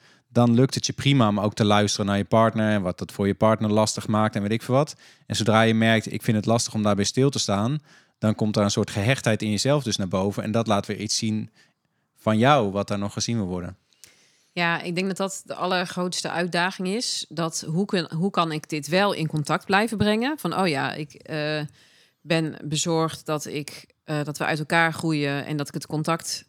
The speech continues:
Speaker 2: met jou ga verliezen en dat, dat wil ik niet. Ehm, en ik wil ook helemaal, eh, accepteren jij voor wie je bent. Ik wil jou ook helemaal accepteren." Dus, maar, dus dat kan, dat je dat heel proces dan heel erg van binnen gaat doen, waarbij dus, nou,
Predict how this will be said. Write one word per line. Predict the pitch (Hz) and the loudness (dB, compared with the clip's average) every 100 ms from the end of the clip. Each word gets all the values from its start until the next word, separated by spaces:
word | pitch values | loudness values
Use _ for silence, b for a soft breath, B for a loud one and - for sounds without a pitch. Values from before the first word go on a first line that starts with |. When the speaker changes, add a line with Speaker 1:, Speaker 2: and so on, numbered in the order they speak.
| _ | _
Speaker 2:
met | - 151 | -8 -2
jou | 151 156 | 0 0
ga | 156 147 | -2 -4
verliezen | 160 160 156 | -2 -2 -2
en | |
dat, | 143 143 | -4 -4
dat | 151 139 | -4 -2
wil | 156 | -2
ik | 202 | 0
niet. | 190 240 285 - b b b b _ | 0 -2 -2 -10 b b b b _
Ehm, | 165 165 160 156 156 160 160 160 - _ _ _ _ _ _ _ _ _ _ _ - | -2 0 0 0 0 -2 -4 -6 -10 _ _ _ _ _ _ _ _ _ _ _ -2
en | 202 240 254 | 0 0 -2
ik | 165 | -2
wil | 175 180 | 2 4
ook | 175 180 | 4 2
helemaal, | 180 185 175 160 160 160 160 - | 2 0 2 2 2 2 -2 -6
eh, | - 160 151 151 | -6 -2 0 2
accepteren | - 165 - 165 156 151 | 0 -2 -2 0 0 0
jij | 151 151 151 | 0 0 -2
voor | - | -4
wie | 151 | -2
je | 151 | -2
bent. | 151 165 139 - | 0 0 -2 -6
Ik | |
wil | 156 | -2
jou | 160 165 151 | 2 4 2
ook | 147 | -2
helemaal | 131 143 139 | -4 -4 -4
accepteren." | 135 - - 139 139 | -6 -10 -8 -8 -6
Dus, | 139 160 - B B B | -4 -4 -6 B B B
maar, | - 175 139 160 | -2 0 0 -2
dus | 170 | -2
dat | - | -2
kan, | - 175 175 | 0 0 0
dat | 165 175 | -2 -2
je | |
dat | 165 165 | -2 -2
heel | 170 | -2
proces | - 175 180 | -2 -2 -2
dan | 170 170 | -2 0
heel | 175 180 | 2 2
erg | 160 165 | 0 0
van | - 160 | -2 0
binnen | 196 196 | 2 0
gaat | 143 135 | -2 -2
doen, | 143 175 240 | -2 -2 -2
waarbij | 180 147 147 143 | -2 0 0 0
dus, | 147 - - - | -2 -2 -4 -6
nou, | - 127 - | -6 -6 -8